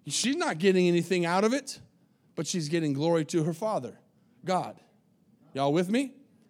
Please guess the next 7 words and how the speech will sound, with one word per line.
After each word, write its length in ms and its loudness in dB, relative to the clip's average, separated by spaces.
So, 460 4
this 220 -6
is 140 -6
happening. 460 0
There's 220 -2
faith. 440 2
There, 180 -2